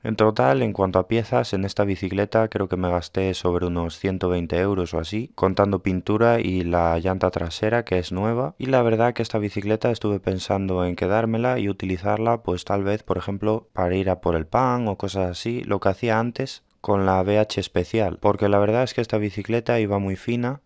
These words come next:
y le había puesto prácticamente casi todo nuevo, hasta los frenos. Pero al final tuve que decirle adiós a esta bicicleta, ya que necesitaba el dinero para comprar más piezas para restaurar otras bicicletas.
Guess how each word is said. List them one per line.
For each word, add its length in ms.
y 100
le 80
había 240
puesto 400
prácticamente 800
casi 280
todo 240
nuevo, 420
hasta 280
los 180
frenos. 460
Pero 160
al 80
final 340
tuve 220
que 100
decirle 420
adiós 360
a 40
esta 160
bicicleta, 720
ya 200
que 200
necesitaba 640
el 100
dinero 420
para 260
comprar 480
más 240
piezas 640
para 240
restaurar 560
otras 320
bicicletas. 720